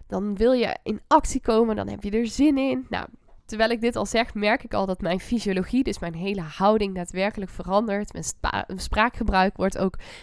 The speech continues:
wat sneller, wat actiever. Terwijl als ik denk aan de chaos, dan hoor je dat ik wat langzamer ga praten, wat zachter ga praten, wat minder enthousiast ga praten. Gaan mijn schouders wat meer naar voren hangen. Dus daarin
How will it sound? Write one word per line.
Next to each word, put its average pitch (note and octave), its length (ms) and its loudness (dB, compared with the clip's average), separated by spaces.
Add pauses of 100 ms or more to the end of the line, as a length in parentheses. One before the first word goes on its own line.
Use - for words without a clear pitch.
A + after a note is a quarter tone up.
wat - 160 0
sneller, A3+ 720 0 (320)
wat A3 160 0
actiever. G3 760 2 (800)
Terwijl G3+ 260 2
als G3+ 120 2
ik F3+ 120 -4
denk F#3 280 2
aan E3+ 160 -2
de E3+ 60 -4
chaos, F#3 640 2
dan F3 140 -6
hoor E3 180 -2
je D#3+ 80 0
dat D#3+ 120 -4
ik - 100 -10
wat - 200 -12 (400)
langzamer F#3 640 4
ga - 100 -4
praten, E3+ 720 -4
wat F3+ 140 -8
zachter - 440 -2
ga - 120 -8
praten, E3+ 460 -4
wat D#3+ 140 -10
minder F3 260 -8
enthousiast F#3+ 640 -2
ga - 100 -8
praten. F3 640 -6 (320)
Gaan - 140 -10
mijn F#3 120 -4
schouders G3 440 6
wat F#3+ 140 -2
meer F3+ 180 0
naar F3 120 -2
voren F3 400 0
hangen. E3 440 -6 (760)
Dus G3 160 -2
daarin A3 640 2